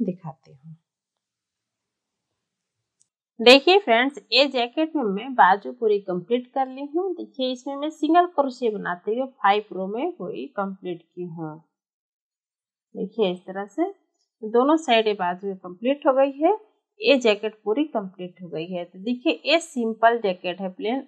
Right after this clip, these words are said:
आप इसमें कुछ और डिजाइन भी बनाकर स्टिच कर सकती हैं, जैसे कि यहाँ पर जेब वगैरह भी लगा सकती हैं या कोई भी कार्टून बनाकर इसमें लगा सकती हैं।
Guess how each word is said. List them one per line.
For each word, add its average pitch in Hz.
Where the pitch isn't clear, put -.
आप 226
इसमें 214
कुछ 240
और 190
डिजाइन 185
भी 220
बनाकर 185
स्टिच 170
कर 160
सकती 175
हैं, 170
जैसे 165
कि 165
यहाँ 165
पर 170
जेब 190
वगैरह 190
भी 202
लगा 190
सकती 226
हैं 392
या 277
कोई 285
भी 311
कार्टून 202
बनाकर 180
इसमें 247
लगा 175
सकती 190
हैं। 170